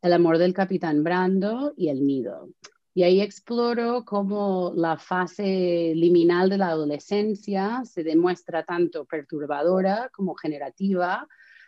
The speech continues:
eh, pero a la vez efímera, leyendo las figuras adolescentes en paralelo, eh, una especie de como alegoría, paralelismo con el proceso transicional mismo,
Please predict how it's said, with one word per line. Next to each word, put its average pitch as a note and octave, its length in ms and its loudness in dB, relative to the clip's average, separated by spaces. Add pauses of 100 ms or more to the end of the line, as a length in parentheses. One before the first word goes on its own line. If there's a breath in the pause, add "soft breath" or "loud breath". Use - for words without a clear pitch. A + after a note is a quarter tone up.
(120)
eh, E3 380 4
pero E3 120 -2
a D#3 40 0
la D#3+ 100 0
vez G3 200 0
efímera, E3+ 720 -4
leyendo E3 380 0
las E3+ 200 -4
figuras F3+ 460 0
adolescentes F3+ 1040 -2
en E3 160 2
paralelo, F#3 920 0
eh, C#3+ 440 -4
una C#3+ 120 -10
especie D#3 340 -8
de C#3+ 100 -8
como C#3 220 -10
alegoría, D3+ 640 -2
paralelismo D3+ 680 -4
con D3 160 -6
el C3+ 260 -10
proceso D3 680 -10
transicional C#3 720 -8
mismo, F#3 600 0